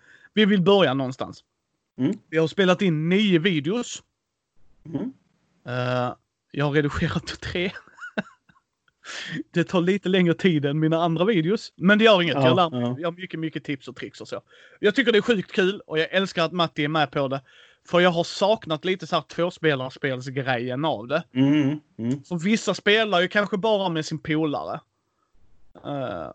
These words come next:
Speaker 1: liksom, eller sin partner. Och det är fine. Och jag, jag förstår det. Så är livet, va? Men
Speaker 2: Mm.
Speaker 1: då kanske man vill veta, vad är bra tvåspelarspel? Alltså, vad får vi? Och då vill vi visa det lite. Vi kommer inte lära er spelen.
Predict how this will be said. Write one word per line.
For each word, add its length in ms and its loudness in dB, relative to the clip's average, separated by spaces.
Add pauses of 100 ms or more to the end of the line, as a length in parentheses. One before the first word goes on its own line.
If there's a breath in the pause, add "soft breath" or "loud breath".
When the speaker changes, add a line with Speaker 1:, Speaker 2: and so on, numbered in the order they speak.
(200)
Speaker 1:
liksom, 360 -2
eller 140 -2
sin 180 -4
partner. 640 -4
Och 100 0
det 120 6
är 240 4
fine. 300 -2
Och 120 -2
jag, 200 2
jag 120 2
förstår 340 -2
det. 160 0
Så 180 2
är 100 2
livet, 380 -2
va? 120 -2 (540 soft breath)
Men 140 -2
Speaker 2:
Mm. 120 4
Speaker 1:
då 60 -4
kanske 240 0
man 140 2
vill 140 -2
veta, 380 0 (200)
vad 340 2
är 240 -2
bra 460 0
tvåspelarspel? 1200 -2 (640)
Alltså, 340 2 (540)
vad 120 0
får 280 4
vi? 140 -6
Och 120 -8
då 80 -4
vill 160 -2
vi 80 4
visa 500 -2
det 140 2
lite. 400 0
Vi 160 -2
kommer 200 2
inte 140 0
lära 600 4
er 100 2
spelen. 680 -2